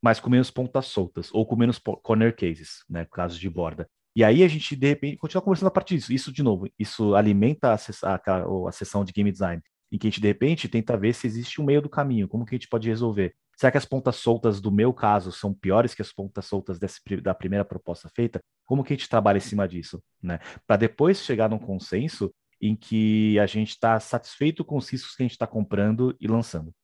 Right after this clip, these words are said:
né? A verdade é que, assim, eh, feedback tá no próprio nome, assim, sabe? Vai ser uma opinião, né? Eu acho difícil você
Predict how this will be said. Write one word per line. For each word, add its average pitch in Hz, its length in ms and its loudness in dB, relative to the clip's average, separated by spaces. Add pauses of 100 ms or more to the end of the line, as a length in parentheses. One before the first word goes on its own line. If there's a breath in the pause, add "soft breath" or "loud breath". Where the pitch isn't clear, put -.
(300)
né? 87 180 -4 (460 soft breath)
A 113 80 4
verdade 123 600 2
é 98 60 0
que, 117 180 -4
assim, 95 340 -4 (280)
eh, - 460 -10 (460)
feedback 151 600 4
tá 151 120 2
no 156 80 -4
próprio 170 220 -4
nome, 104 180 4
assim, 87 180 -8
sabe? 95 280 -2
Vai 165 160 2
ser - 100 -4
uma 311 100 2
opinião, 107 460 4 (340)
né? 101 120 0
Eu - 40 2
acho 127 160 -6
difícil 185 400 -6
você 98 580 2